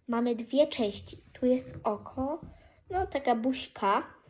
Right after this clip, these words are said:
I mamy tutaj takie coś. To można, tutaj z tej strony mamy jakiś obrazek, a z tej mamy po prostu jakąś buźkę czy coś.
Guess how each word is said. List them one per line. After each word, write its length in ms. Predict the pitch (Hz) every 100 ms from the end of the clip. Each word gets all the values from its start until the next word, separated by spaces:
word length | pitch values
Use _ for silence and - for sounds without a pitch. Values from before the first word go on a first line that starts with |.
| - - _ _ _ _ - - - _ _
I 140 | 285
mamy 340 | 285 262 247 247
tutaj 380 | - 214 220 214
takie 320 | 113 - -
coś. 360 | - - -
To 140 | - 311
można, 460 | 330 - 254 - - - - - - -
tutaj 380 | 285 285 262 254
z 100 | -
tej 160 | 254
strony 420 | 254 - 233 233 233
mamy 280 | 226 233
jakiś 360 | 233 233 - -
obrazek, 760 | 208 208 202 175 165 185 311 - - - - - - - _
a 120 | 262 240
z 280 | - - -
tej 380 | 269 285 339 -
mamy 480 | 269 269 262 262 262
po 180 | 262 254
prostu 400 | - 254 - 254
jakąś 440 | 226 214 202 -
buźkę 520 | - 269 - 285 302
czy 200 | 311 -
coś. 440 | - 226 262 -